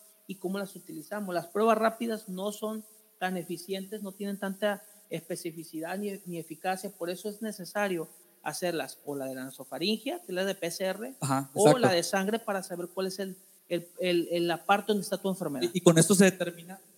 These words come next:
Speaker 2: que, que sí está activo en ti, digamos, el,
Speaker 1: Claro.
Speaker 2: el virus, ¿no?
Speaker 1: Así es.
Speaker 2: Porque hay muchos de esos casos de no,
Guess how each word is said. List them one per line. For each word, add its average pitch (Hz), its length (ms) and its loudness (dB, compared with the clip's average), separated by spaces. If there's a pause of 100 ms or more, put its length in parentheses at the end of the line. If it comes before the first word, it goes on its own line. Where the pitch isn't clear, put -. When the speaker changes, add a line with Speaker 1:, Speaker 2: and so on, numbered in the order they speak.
Speaker 2:
que, 143 280 -8
que 147 100 -2
sí 170 160 2
está 170 200 2
activo 196 480 10
en 160 120 6
ti, 180 220 8
digamos, 147 440 8
el, 135 120 8
Speaker 1:
Claro. 113 180 -4 (100)
Speaker 2:
el 135 160 8
virus, 139 340 10
¿no? 175 220 2 (220)
Speaker 1:
Así - 220 -14
es. - 60 -14
Speaker 2:
Porque 147 260 8
hay 139 80 12
muchos 151 240 6
de 170 120 4
esos 180 100 -4
casos 175 260 0
de 135 200 0 (420)
no, 135 360 8